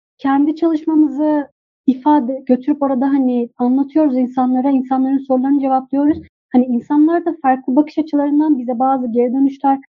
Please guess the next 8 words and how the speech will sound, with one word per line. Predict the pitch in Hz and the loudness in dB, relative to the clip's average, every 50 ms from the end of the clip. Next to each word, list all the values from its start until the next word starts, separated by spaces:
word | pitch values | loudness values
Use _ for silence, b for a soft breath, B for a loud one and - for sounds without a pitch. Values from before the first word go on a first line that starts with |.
| _ _ _ _ - | _ _ _ _ -4
veriyor. | 277 269 262 277 277 285 302 311 302 285 | -2 -2 0 0 0 0 0 -2 -2 -2
Hani | 262 247 240 240 214 208 | -2 -2 -2 -2 -2 -2
bunlar | 233 240 247 262 277 269 254 | -2 0 0 0 0 0 0
da | 254 | -2
çok | 262 - 226 208 202 _ | -4 -4 -6 -8 -6 _
kıymetli | - 214 208 208 202 - 220 214 | -4 -2 0 0 -2 -2 -4 -4
bizim | 196 196 208 208 | -2 0 0 0
için. | 208 202 - - 320 | -2 -4 -2 0 0